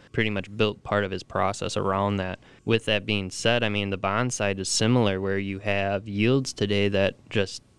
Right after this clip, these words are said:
historically over the last decade plus are, are really attractive. I had a conversation with someone just the other day of, you know, we've had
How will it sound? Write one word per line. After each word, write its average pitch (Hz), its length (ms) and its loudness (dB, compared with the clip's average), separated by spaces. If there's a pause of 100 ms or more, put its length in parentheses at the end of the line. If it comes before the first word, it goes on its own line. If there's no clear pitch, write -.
(180)
historically 107 840 0
over 104 140 2
the 95 80 2
last 98 300 2
decade 104 380 -2
plus 123 460 -2
are, 98 400 0 (180)
are 104 120 2
really 110 380 4
attractive. 110 600 -2 (140)
I 113 60 0
had 107 80 2
a - 20 -4
conversation 113 680 -2
with 107 140 0
someone 104 400 2
just - 220 -4
the 104 100 2
other 98 160 0
day 110 260 0
of, 104 200 -2 (280)
you 117 120 2
know, 98 200 2
we've 101 180 0
had 107 320 0